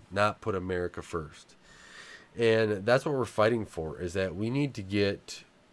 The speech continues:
everything American first and get to a better understanding of what candidates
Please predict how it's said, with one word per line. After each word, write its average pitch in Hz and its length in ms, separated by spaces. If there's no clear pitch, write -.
everything 95 840
American 92 580
first - 920
and 95 340
get 104 240
to 101 420
a 92 500
better 98 640
understanding 92 920
of 90 720
what 113 400
candidates 98 1000